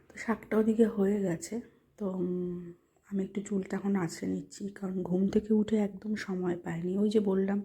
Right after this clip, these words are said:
ভিডিওর ভয়েসটা দেবো, সেই কারণে ঘুম থেকে উঠে ফার্স্টেই যা যা কাজ ছিল ময়লা ফেলে দিয়ে আসলাম, ঘর ঝাড়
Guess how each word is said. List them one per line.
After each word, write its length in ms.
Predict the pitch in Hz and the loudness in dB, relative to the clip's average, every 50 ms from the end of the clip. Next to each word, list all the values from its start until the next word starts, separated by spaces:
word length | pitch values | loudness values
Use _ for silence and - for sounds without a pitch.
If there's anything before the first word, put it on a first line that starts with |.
| - - - - - - - - - - _ - | -6 -12 -18 -18 -18 -18 -18 -20 -20 -20 _ -8
ভিডিওর 340 | - 190 - 190 185 190 185 - | -6 -2 2 2 2 2 2 0
ভয়েসটা 440 | 185 185 185 180 175 - - - 190 | -2 -2 0 -2 -2 -4 -6 -8 -4
দেবো, 280 | 170 - 175 175 180 180 175 175 170 - - - | -4 -2 -2 -2 -2 -4 -4 -6 -12 -16 -12 -8
সেই 180 | - 185 185 185 - | -6 -4 -4 -4 -4
কারণে 280 | 180 170 175 170 175 175 175 - | -2 -2 -2 0 0 -2 -2 -4
ঘুম 120 | 180 175 185 180 180 | -6 -4 -4 -4 -4
থেকে 160 | 196 196 - 185 | -4 -4 -4 -4
উঠে 240 | 180 165 - 190 190 | -6 -4 -6 -8 -8
ফার্স্টেই 580 | - - 180 160 - - - - 190 190 196 202 196 - - - - - - - - _ _ | -6 -6 -8 -8 -8 -10 -10 -6 -2 -2 -2 -2 -6 -10 -18 -20 -20 -20 -20 -20 -20 _ _
যা 100 | - 196 196 | -4 -4 -2
যা 120 | 196 220 220 | -2 -2 -4
কাজ 260 | 220 - 208 190 190 - | -4 -4 -4 -4 -4 -6
ছিল 200 | - - 202 196 208 202 196 202 | -4 -2 0 2 2 2 0 0
ময়লা 260 | 185 180 185 185 180 | -2 0 0 -2 -2
ফেলে 240 | - 185 185 185 180 | -2 0 0 0 0
দিয়ে 200 | 180 185 185 180 | 0 0 0 0
আসলাম, 440 | 175 175 - - - 185 185 185 185 190 190 - - - - - - - - | -2 -4 -6 -8 -6 -6 -4 -4 -4 -6 -8 -10 -14 -18 -18 -18 -20 -18 -14
ঘর 180 | - - 175 175 170 - | -8 -6 -6 -6 -6 -8
ঝাড় 220 | - - 185 170 | -8 -8 -8 -8